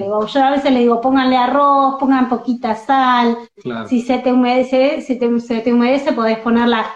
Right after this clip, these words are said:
Speaker 1: cuando apagás el horno, la ponés en una bandeja y la dejás un ratito ahí también, como
Speaker 2: Ah.
Speaker 1: para que se termine de secar.
Speaker 2: Nos ha pasado clientes que han llevado el biodegradable que tenemos nosotros, porque hay gente que quiere,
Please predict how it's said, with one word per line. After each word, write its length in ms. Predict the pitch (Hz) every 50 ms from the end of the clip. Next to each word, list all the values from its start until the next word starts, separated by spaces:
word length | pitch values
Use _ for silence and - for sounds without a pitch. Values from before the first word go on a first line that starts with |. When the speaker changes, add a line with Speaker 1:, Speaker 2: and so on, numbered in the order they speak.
| - _ _ _ -
Speaker 1:
cuando 260 | - 202 214 220 208
apagás 360 | 208 220 226 240 254 - -
el 140 | 262 233 240
horno, 600 | 247 269 277 302 294 285 277 247 214 202 - - _ _ _ _ _ _ _ _ _ _ _ _ - _ _ _ _ _ _ -
la 320 | 208 208 202 202 208 208
ponés 280 | 208 214 226 240 233 269
en 80 | 262 240
una 180 | 247 247 233 233
bandeja 560 | 226 220 220 226 233 269 302 285 - 330 285
y 40 | 269
la 100 | 233 214
dejás 280 | 202 - - 226 220 -
un 120 | 240 226
ratito 560 | 220 226 214 208 208 - 247 247 240 - 226
ahí 380 | 208 208 214 240 262 269 277 -
también, 640 | - 214 202 202 208 214 226 233 247 269 285 285 - - _ _ _ _ -
como 220 | - 214 214 202
Speaker 2:
Ah. 20 | 202
Speaker 1:
para 200 | 202 196 196 196
que 60 | 202
se 140 | 190 - 214
termine 380 | 196 202 196 202 208 208 214 214 202 190
de 60 | 196
secar. 640 | - 202 190 - - 269 269 262 254 254 254 254 -
Speaker 2:
Nos 140 | 143 139 151
ha 120 | 165 160
pasado 440 | 180 165 - - 180 175 185 185 165
clientes 420 | 143 143 139 151 170 175 165 185 -
que 180 | - 156 143
han 160 | 143 143 156 156
llevado 440 | - 160 151 147 156 160 160 165 156
el 300 | 143 135 127 127 120 117
biodegradable 880 | 120 131 139 151 147 143 135 131 131 131 135 147 165 170 160 147 139 135 131
que 80 | 131
tenemos 400 | 123 135 131 139 143 143 143 139
nosotros, 440 | 139 139 135 - 170 165 170 170 135
porque 200 | 127 123 123 131
hay 60 | 123
gente 300 | - 151 147 139 147 139
que 140 | 127 127 120
quiere, 380 | - 139 139 135 131 123 113